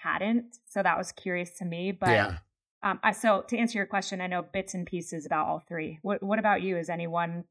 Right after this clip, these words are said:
Speaker 1: more interesting or more alarming or?
Speaker 2: Well, there's a lot of alarming things around Lahaina,
Speaker 1: Mm-hmm.
Speaker 2: and, like, that's probably the most I've seen because there's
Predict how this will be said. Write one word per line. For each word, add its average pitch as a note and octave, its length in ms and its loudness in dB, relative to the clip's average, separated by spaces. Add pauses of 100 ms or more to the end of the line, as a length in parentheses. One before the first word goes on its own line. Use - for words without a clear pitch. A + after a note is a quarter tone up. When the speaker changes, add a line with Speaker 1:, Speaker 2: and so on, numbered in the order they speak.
(420)
Speaker 1:
more F3 220 0
interesting F3 640 -4
or E3+ 100 -2
more E3 460 -4
alarming E3+ 720 -2
or? E3 300 0 (220)
Speaker 2:
Well, D#3+ 440 6
there's D#3 260 2
a C#3 80 4
lot F#3 240 2
of E3+ 80 0
alarming B2 680 0
things G#2+ 460 -4
around G2 480 -2 (800)
Lahaina, G2 600 2
Speaker 1:
Mm-hmm. F3 300 0
Speaker 2:
and, F2+ 340 2
like, F2 180 -2
that's D3+ 220 0
probably C3+ 280 2
the G#2 160 -2
most G2+ 640 -2
I've D3 240 0
seen D3+ 400 6
because A2+ 440 0
there's G2+ 380 -2